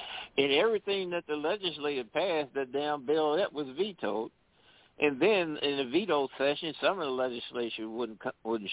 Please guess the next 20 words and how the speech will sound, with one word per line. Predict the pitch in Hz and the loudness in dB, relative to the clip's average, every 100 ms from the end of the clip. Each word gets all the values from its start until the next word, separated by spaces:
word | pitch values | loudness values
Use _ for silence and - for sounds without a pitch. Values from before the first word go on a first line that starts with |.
| - | 0
show | 117 98 | 2 4
up. | 120 | 2
We | 131 123 | 2 2
did | 139 175 131 | 4 4 2
get | 135 | -2
one | 117 147 170 | 0 -2 -2
bill, | 117 113 104 95 _ _ _ _ | -2 -2 -4 -8 _ _ _ _
uh, | - 107 - 107 - | 2 4 2 -8 -4
uh, | 101 107 | -2 4
overridden | 127 110 107 113 113 123 131 - | 4 4 0 2 0 -2 -10 -10
in | 107 | -6
the | 101 | -6
veto | 98 120 107 104 - | -2 -2 0 -2 0
session. | 107 110 123 | 2 2 2
That | 110 147 | 4 4
was | 127 | 2
the | 113 | -4
one | 107 117 117 | -2 -2 -2
that, | 113 104 - _ - - _ - | -2 -4 -4 _ -20 -20 _ -4
uh, | 104 104 92 95 | 0 0 -2 -6